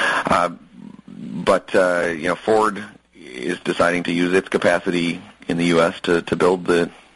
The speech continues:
the S U Vs and pickup trucks that it, it can't make enough of, and the small cars like the Focus that, uh, that the sales have been on the decline, they,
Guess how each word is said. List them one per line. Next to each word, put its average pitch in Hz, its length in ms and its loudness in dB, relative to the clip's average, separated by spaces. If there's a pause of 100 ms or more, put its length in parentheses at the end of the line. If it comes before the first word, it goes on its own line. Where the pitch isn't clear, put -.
(360)
the 69 120 -2
S 87 160 0
U 90 80 0
Vs 92 360 2
and 85 320 2
pickup 101 260 2
trucks - 380 0
that 87 180 2 (480)
it, 64 360 -4
it - 140 -2
can't 76 200 2
make 90 160 2
enough 95 280 0
of, 110 320 0
and 82 480 -2 (520)
the 85 100 2
small 85 240 2
cars 90 260 0
like 90 140 -2
the 87 80 -6
Focus 98 400 0
that, 85 220 2 (120)
uh, 82 360 0 (100)
that 80 160 -4
the 82 160 -2 (320)
sales 87 240 2
have 85 120 -2
been 87 360 2
on 87 120 2
the 87 60 2
decline, 87 440 0
they, 82 260 2